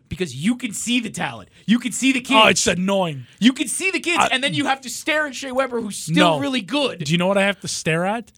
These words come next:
Speaker 2: I have to stare at a head coach who trots out
Speaker 1: Yeah.
Speaker 2: Nick Cousins. Okay? Nick Cousins. He's having a decent season.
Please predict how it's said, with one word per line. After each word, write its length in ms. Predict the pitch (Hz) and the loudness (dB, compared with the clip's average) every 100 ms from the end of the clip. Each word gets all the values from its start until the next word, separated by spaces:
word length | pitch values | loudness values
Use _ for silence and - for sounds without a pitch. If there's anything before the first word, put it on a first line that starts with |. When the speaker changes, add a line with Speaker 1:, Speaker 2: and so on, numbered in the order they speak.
| _ _ _ _ _ | _ _ _ _ _
Speaker 2:
I 100 | 156 | -2
have 140 | 233 | -2
to 60 | - | -4
stare 340 | - 220 202 196 | -2 0 2 0
at 80 | |
a 60 | 160 | -2
head 320 | - 196 160 | -6 -6 -8
coach 360 | - 147 185 - - _ | -6 -4 -4 -8 -20 _
who 100 | - | -2
trots 460 | - - 226 226 - | 0 2 2 4 2
out 200 | 185 - - | 2 0 -6
Speaker 1:
Yeah. 180 | 160 | 0
Speaker 2:
Nick 400 | 240 427 - - - _ | 6 6 4 -6 -12 _
Cousins. 680 | - - - - 147 117 - - - - | -2 4 4 2 -4 -8 -12 -14 -20 -4
Okay? 320 | 202 - 311 - - | -2 0 -2 -6 -2
Nick 180 | 453 453 | 0 2
Cousins. 360 | - 277 185 151 - _ _ _ _ _ _ _ _ _ | 4 4 2 -8 -16 _ _ _ _ _ _ _ _ _
He's 200 | 349 370 | 2 4
having 260 | 427 381 | 2 2
a 100 | 320 | -2
decent 360 | - 269 - 196 | 0 0 0 -2
season. 420 | - 156 120 - | -4 -6 -10 -14